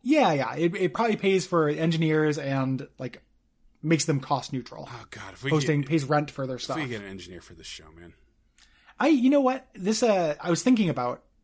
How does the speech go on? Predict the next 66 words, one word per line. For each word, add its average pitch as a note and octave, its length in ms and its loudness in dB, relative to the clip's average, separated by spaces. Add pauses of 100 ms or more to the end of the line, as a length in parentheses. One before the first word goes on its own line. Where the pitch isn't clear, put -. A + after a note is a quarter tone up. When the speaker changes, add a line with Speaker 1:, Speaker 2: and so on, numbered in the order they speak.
(220)
Speaker 1:
like, C3+ 120 -6
at C#3 80 -6
some C#3+ 160 -2
point, C3+ 160 -2
I - 20 -2
was B2+ 80 -4
like, - 100 -4
"How B3+ 120 2
successful B3 380 0
does F3 160 -2
Patreon F3 380 -2
have D3+ 120 -2
to C#3 80 -10
be C#3 120 0
before C3+ 240 -2
I C3 60 -2
hire C3 260 -6
somebody B2+ 240 -4
to - 160 -16
edit?" - 200 -18 (1000)
'Cause A3 120 0
I C4 40 6
don't, D4+ 220 2
I F#3+ 80 -6
don't A#3+ 180 2
really G#3+ 280 2
enjoy F3 280 2
doing B2 260 -4
it. A#2+ 180 -12 (880)
I E3+ 60 -2
used G#3 300 4
to, B2+ 340 -4
and D#3 160 0
now E3 240 6
I'm D#3 140 2
just C#3 120 -6
kinda D3 120 -4
like, C#3+ 120 -4
"Ah, C#3+ 260 -4
you B2+ 160 -8
know, A#2+ 80 -12
I A#2 100 -14
don't A#2 100 -14
know." G#2+ 100 -16
Speaker 2:
I A3+ 100 2
mean, B3 180 -2
Speaker 1:
Been D3 100 -2
doing D3 120 2
it C3+ 80 -2
for, G3+ 60 0
Speaker 2:
I A#3 40 2
mean, B3+ 120 0
Speaker 1:
like, - 140 -10
years. C3+ 100 -8
Speaker 2:
once B3+ 180 0
you've A#3+ 140 -4
done G3 360 4
one E3+ 240 4
really D3+ 260 -2
good C#3 180 -4
Radio B2+ 340 -4
Lab E2+ 260 -18
joke, F#2 300 -14
you're D3+ 80 -8
done. A3 240 -2 (800)
Speaker 1:
Yeah, A3 220 2